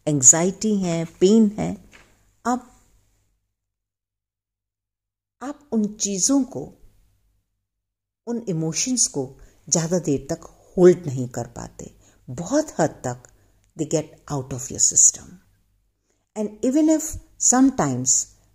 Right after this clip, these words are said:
कोई ऐसी सिचुएशन आती है या कोई भी ऐसी, mm, uh, you know, uh, फीलिंग होती है,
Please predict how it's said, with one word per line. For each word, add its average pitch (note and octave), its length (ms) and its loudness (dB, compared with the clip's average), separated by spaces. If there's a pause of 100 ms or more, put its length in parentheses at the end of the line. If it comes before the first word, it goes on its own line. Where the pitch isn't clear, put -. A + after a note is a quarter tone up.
कोई F#3+ 300 4
ऐसी F3+ 200 0
सिचुएशन D#3+ 600 -2 (180)
आती E3+ 340 -2
है D#3 180 -4
या C#3 180 -2
कोई E3 240 0
भी F3+ 320 -6
ऐसी, D3 520 -2 (280)
mm, C3+ 240 -2
uh, B2+ 380 -4 (320)
you D#3+ 120 0
know, C3 240 -2 (1080)
uh, C#3 340 -6 (960)
फीलिंग C#4 480 4
होती C#3 540 -4
है, - 400 -12